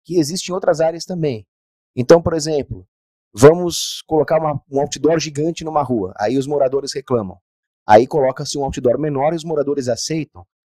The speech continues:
sendo que se viesse com o outdoor menor primeiro, os moradores teriam uma grande resistência.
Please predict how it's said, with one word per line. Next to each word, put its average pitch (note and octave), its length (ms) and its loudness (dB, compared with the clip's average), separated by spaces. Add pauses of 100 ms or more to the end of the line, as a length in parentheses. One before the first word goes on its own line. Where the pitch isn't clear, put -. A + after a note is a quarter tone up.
(100)
sendo D3+ 320 0
que - 100 -14
se D#3 140 -6
viesse D#3 320 0
com D#3+ 120 -4
o - 20 -2
outdoor C#3 300 -2
menor B2 340 -4
primeiro, C#3+ 500 -2
os A2+ 120 -10
moradores C#3 480 0
teriam D#3 180 -4
uma D#3 140 -2
grande F#3 340 -4
resistência. C3 640 -6